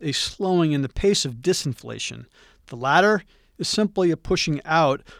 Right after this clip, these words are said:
of the end scene for this tightening cycle, a soft landing, hard landing, or somewhere in between. Second, what matters most is whether we see hotter inflation or simply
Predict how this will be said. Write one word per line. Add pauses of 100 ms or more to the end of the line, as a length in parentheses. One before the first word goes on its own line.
(160)
of
the
end
scene
for
this
tightening
cycle, (320)
a
soft
landing,
hard
landing,
or (100)
somewhere
in
between. (800)
Second, (320)
what
matters
most
is
whether
we
see
hotter
inflation
or
simply